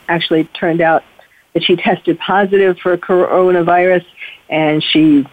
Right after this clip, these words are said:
felt so bad that, you know, she was wondering who she gave it to, and she committed suicide. Uh, there was a woman in the U K who, a young woman who, um, didn't have, wasn't positive for it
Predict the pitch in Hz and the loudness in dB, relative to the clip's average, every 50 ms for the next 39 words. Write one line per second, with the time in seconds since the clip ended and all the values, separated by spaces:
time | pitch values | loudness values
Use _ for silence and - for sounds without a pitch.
0 | _ - 185 170 147 - - 160 156 160 143 143 165 165 170 170 165 170 156 147 | _ -2 -2 -2 -2 -2 -4 -4 -2 -2 0 0 0 0 0 -2 0 0 0 0
1 | - - _ - 165 165 143 143 143 147 - - 170 156 151 165 165 165 165 165 | -2 -4 _ -8 -6 -4 -2 -2 -2 -2 0 0 -2 0 0 0 0 2 2 2
2 | 160 156 165 - - 190 185 175 - 165 160 165 151 175 196 196 196 190 - - | 2 0 -2 0 0 0 0 2 0 0 0 2 2 2 2 2 0 -2 -4 -2
3 | - 196 190 190 185 180 180 - - - - - - - - _ - 117 131 - | -2 0 2 4 4 2 2 0 -6 -18 -20 -20 -20 -20 -18 _ -6 -6 -6 -4
4 | - 240 240 233 240 226 220 202 196 190 190 _ 226 208 190 185 - - 185 185 | -2 -2 -2 0 2 2 4 4 2 0 0 _ 2 2 2 2 2 0 2 2
5 | 180 180 180 175 _ _ _ _ _ _ _ _ 170 160 147 147 135 135 160 175 | 2 0 0 -4 _ _ _ _ _ _ _ _ -2 0 2 2 2 2 2 0
6 | 170 160 170 165 156 165 185 196 196 190 185 185 185 - - 165 175 170 165 165 | 0 0 0 -2 0 0 0 2 2 2 2 2 0 0 0 0 2 2 4 4
7 | 165 170 165 170 165 - - - 220 220 220 214 208 202 208 202 - - 208 196 | 4 4 4 2 0 -2 -4 -2 0 0 2 2 4 2 2 0 0 2 2 4
8 | 180 180 180 170 170 - - - - _ - 165 165 170 185 196 202 196 208 208 | 4 4 2 0 -4 -8 -20 -20 -20 _ -6 -2 0 0 2 2 2 2 2 2
9 | 196 190 180 160 180 180 190 190 190 185 190 185 185 165 - 196 180 180 170 170 | 2 2 0 0 0 0 2 2 2 2 2 0 -2 0 0 2 4 4 4 2
10 | 175 - _ _ _ _ _ _ _ _ 175 170 160 156 156 147 147 151 123 104 | 0 -4 _ _ _ _ _ _ _ _ -2 0 2 2 0 0 0 -2 -4 -8
11 | - 180 190 262 240 226 208 196 165 190 233 240 285 285 214 175 160 147 147 - | -6 -2 0 0 2 2 2 2 0 0 0 0 2 2 2 0 0 -2 -4 -10
12 | - - _ _ _ _ - 233 262 254 - 190 - - - - 247 254 285 294 | -18 -20 _ _ _ _ -2 -2 -2 0 -2 -6 -4 -4 -2 0 0 0 0 0
13 | 262 185 175 165 156 - _ - 156 147 143 139 147 190 208 - | 0 0 0 0 -2 -4 _ -2 0 2 2 2 2 0 0 -2